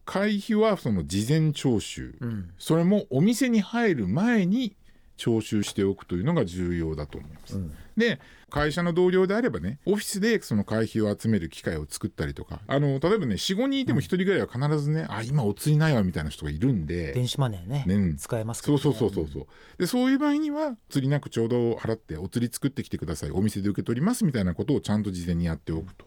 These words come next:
Speaker 1: 事前にお金を持っていれば、例えばもう料理とか飲み物のラストオーダーが終わった時点で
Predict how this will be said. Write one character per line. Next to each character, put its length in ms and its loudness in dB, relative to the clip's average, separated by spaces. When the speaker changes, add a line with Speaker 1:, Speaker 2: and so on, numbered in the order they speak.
Speaker 1:
事 160 -4
前 100 2
に 100 4
お 140 2
金 260 2
を 60 4
持 140 2
っ 20 0
て 200 -4
い 100 2
れ 100 4
ば、 300 0
例 100 4
え 40 2
ば 260 0
も 160 2
う 300 2
料 320 2
理 100 0
と 100 -6
か 80 -4
飲 80 2
み 60 2
物 300 2
の 140 -4
ラ 120 2
ス 140 -4
ト 220 6
オ 20 6
ー 40 2
ダ 140 0
ー 120 -6
が 220 -8
終 100 2
わ 80 4
っ 80 -20
た 120 0
時 120 -8
点 240 -6
で 260 -4